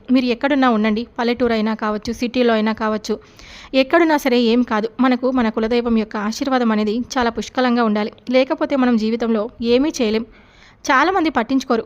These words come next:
"ఏముందిలే ఇవన్నీ వెనకటి రోజులు, ఇప్పుడు కూడా ఇలా ఉన్నాయని" చెప్పేసి అనుకుంటూ ఉంటారని చాలా తేలిగ్గా తీసుకుంటూ ఉంటారు. ఎందుకంటే జన్మజన్మల దోషాలు, కర్మ దోషాలు, పితృదోషాలు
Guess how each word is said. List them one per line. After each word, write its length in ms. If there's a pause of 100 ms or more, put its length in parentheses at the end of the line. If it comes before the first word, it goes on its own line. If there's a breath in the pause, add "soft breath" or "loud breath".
"ఏముందిలే 580
ఇవన్నీ 300
వెనకటి 340
రోజులు, 240 (160)
ఇప్పుడు 220
కూడా 380
ఇలా 200
ఉన్నాయని" 420
చెప్పేసి 400
అనుకుంటూ 380
ఉంటారని 360 (680 soft breath)
చాలా 120
తేలిగ్గా 480
తీసుకుంటూ 500
ఉంటారు. 280 (140)
ఎందుకంటే 540
జన్మజన్మల 580
దోషాలు, 560
కర్మ 220
దోషాలు, 400
పితృదోషాలు 640